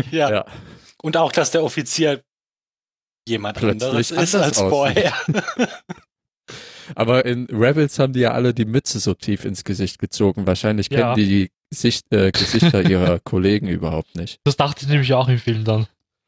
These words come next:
Speaker 3: Ach, schaut ja jeder gleich aus, ist eh wurscht, wer das ist.
Speaker 1: Ich
Speaker 2: Ja,
Speaker 1: hätte ja
Speaker 2: ist,
Speaker 1: eigentlich
Speaker 2: ist, ist
Speaker 1: erwartet
Speaker 2: natürlich ein bisschen unrealistisch, aber stört mich nicht wirklich. Also das
Speaker 3: Ja.
Speaker 2: kann ich einfach hinnehmen.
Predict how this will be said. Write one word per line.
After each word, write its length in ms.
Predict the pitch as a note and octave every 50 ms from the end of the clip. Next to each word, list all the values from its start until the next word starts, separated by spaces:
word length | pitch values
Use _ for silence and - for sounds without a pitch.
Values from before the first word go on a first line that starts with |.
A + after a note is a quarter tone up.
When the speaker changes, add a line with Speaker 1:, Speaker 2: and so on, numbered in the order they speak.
| _ _ _ _ _ _ _ _ _ _ _ _ _ _
Speaker 3:
Ach, 220 | - G3 E3+ - -
schaut 260 | - - C#3 C#3+ - _ _ _ _ _
ja 60 | C3 B2
jeder 340 | A2+ A2+ A2+ A2+ A2 A2+ G#2+
gleich 280 | - A2 G2 G2 G2
aus, 140 | G#2 G2+ G2
ist 120 | G2+ F#2 A#2
eh 160 | G#2 F#2+ F#2
wurscht, 240 | G2 G2 F#2 - -
wer 60 | G2+
das 120 | G2 F#2+ G2
ist. 280 | G2 F#2+ - - - _ _ _ _ _ _ _ _ _ _ _ _ _ _ _ _ _ _ _ _ _ -
Speaker 1:
Ich 100 | A2+ A2
Speaker 2:
Ja, 200 | A#2+ C3+ C#3 B2+
Speaker 1:
hätte 100 | C3 D3+
ja 100 | B2 A#2
Speaker 2:
ist, 80 | G2+ F2
Speaker 1:
eigentlich 640 | F#2+ A2+ C3+ D3 E3 D#3+ D#3 D3+ - - - - _ _ _ _
Speaker 2:
ist, 200 | - D#3 C#3+ -
ist 60 | -
Speaker 1:
erwartet 420 | - G#2+ - D3+ G3 G3+ B2+ D3 - D#3+
Speaker 2:
natürlich 160 | D3+ D#3 D#3
ein 80 | D3+
bisschen 300 | D3 E3 - - D#3+ D#3
unrealistisch, 800 | D#3+ E3 E3 E3 C#3 D3+ D3 C#3+ C#3+ D3 C#3+ - - - B2 -
aber 160 | C3 A2+ A#2 -
stört 320 | - - B2 A2+ - -
mich 240 | A#2+ - - - -
nicht 280 | A2+ G#2+ G2 - -
wirklich. 520 | - G#2 G2 F2+ - - G#2 F#2 - - A2
Also 160 | A2 - B2+
das 160 | A#2 B2+ A#2
Speaker 3:
Ja. 60 | -
Speaker 2:
kann 180 | - D#3 D#3 D#3
ich 100 | C3+ D#3
einfach 320 | D#3+ - - - D3+ C3
hinnehmen. 600 | - - C#3+ C3 C3+ C3 C3 B2 A#2+ A2+ A2+ G#2+